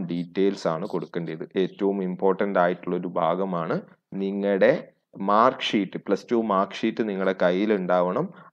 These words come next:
അതിന്റെ അടിസ്ഥാനത്തിൽ നിങ്ങളുടെ മാർക്കുകൾ ഇവിടെ മെൻഷൻ ചെയ്യണം.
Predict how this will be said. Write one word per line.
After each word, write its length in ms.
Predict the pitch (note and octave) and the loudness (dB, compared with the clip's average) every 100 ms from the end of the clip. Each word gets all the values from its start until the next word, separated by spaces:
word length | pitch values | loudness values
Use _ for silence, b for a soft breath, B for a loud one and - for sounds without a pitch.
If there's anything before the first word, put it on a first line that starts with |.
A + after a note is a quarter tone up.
| - | 0
അതിന്റെ 400 | G#2 B2+ D#3 D3+ | 2 2 4 4
അടിസ്ഥാനത്തിൽ 960 | G2+ F#2 - - G2 F#2+ F2 - F2+ C3+ - | 4 0 -6 -2 0 0 -2 -4 -4 -4 -4
നിങ്ങളുടെ 400 | F#2+ F#2+ F#2+ F#2+ G2+ F2 | -8 -6 -2 -2 -2 -2
മാർക്കുകൾ 720 | F2+ F#2+ A2 A#2 D3+ A2+ F2+ F2 - | 0 2 2 2 -2 -2 -2 -4 -6
ഇവിടെ 200 | F2+ E2+ | -12 -8
മെൻഷൻ 400 | F2 E2 D#2+ - E2 | -6 -6 -8 -8 -8
ചെയ്യണം. 340 | D#2+ D#2+ D#2 | -8 -8 -10